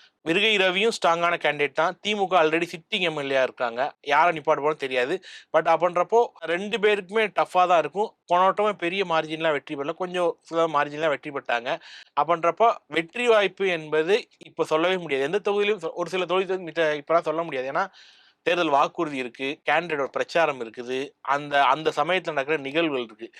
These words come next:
அதை வச்சு தான் வெற்றி வாய்ப்பை சொல்ல முடியுமே தவிர்த்து இப்ப வந்துட்டு வெற்றி வாய்ப்பு சொல்ல முடியாது. ஆனா இந்த தொகுதியில வந்து போட்டி கடுமையா இருக்கும்.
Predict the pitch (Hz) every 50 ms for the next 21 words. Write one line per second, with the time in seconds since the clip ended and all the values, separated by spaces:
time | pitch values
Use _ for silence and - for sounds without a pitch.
0 | - - - _ 117 135 156 175 185 185 165 - - - 208 196 185 160 147 -
1 | - 185 180 165 160 139 131 - 131 131 135 135 135 131 127 123 117 123 120 127
2 | 175 202 - - - - - - 151 165 165 _ 185 175 165 165 170 170 165 247
3 | 269 208 _ _ 147 156 147 - 170 160 147 127 139 143 139 156 170 165 - 143
4 | 151 175 208 202 170 156 147 147 139 - 160 165 196 196 196 175 160 151 143 147
5 | - 247 - _ _ _ _ _ _ _ _ _ _ - 220 247 - 208 180 -
6 | 147 147 165 170 165 151 127 110 101 - -